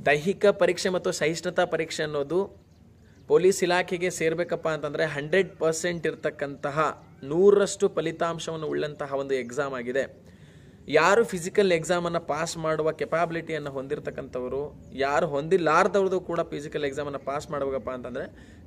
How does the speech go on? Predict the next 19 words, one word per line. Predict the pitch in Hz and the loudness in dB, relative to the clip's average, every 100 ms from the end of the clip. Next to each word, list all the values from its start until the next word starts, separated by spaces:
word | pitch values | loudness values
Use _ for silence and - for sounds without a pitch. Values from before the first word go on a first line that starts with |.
| - | -4
before | 160 180 214 | 0 6 6
one | 180 | 6
day | 170 180 | 2 2
ಹೋಗಿ | 156 151 | 2 2
ಅಲ್ಲಿ | 143 135 | 0 -2
ನಿಂತ್ಕೊಳ್ಳಿ. | - 156 127 117 | -2 0 0 -2
ಫೇಲ್ | - 180 196 | 0 4 6
ಆದ್ರೆ | 170 160 165 | 4 4 2
ಯಾವುದೇ | 151 139 143 | 2 2 2
ರಿಟರ್ನ್ | 143 135 151 | 0 -2 -4
ಎಕ್ಸಾಮಿನೇಷನ್ನು | 139 127 147 143 139 - 139 143 151 - - - - 110 | -6 -6 -8 -6 -8 -8 -10 -10 -12 -18 -20 -20 -14 -2
ಬರೆಯೋಕ್ಕಾಗಲ್ಲ. | 131 165 165 147 131 151 180 - - - 151 | 2 2 2 0 0 0 -4 -14 -20 -10 -4
ನೀವು | 165 | -2
ಕಂಡಿರ್ತಕ್ಕಂತಹ | - 170 185 175 160 147 143 | 0 0 0 0 -4 -6 -6
ಆ | 143 135 131 | -4 -2 -4
ಕನಸುಗಳನ್ನ | - 151 170 165 143 143 | -2 -4 -4 -2 -2 -2
ನನ್ಸ್ | 143 127 131 131 | -6 -8 -10 -8
ಮಾಡ್ಲಿಕ್ಕೆ | 127 127 127 117 | -6 -4 -6 -6
ಆಗಲ್ಲ. | 117 117 | -8 -6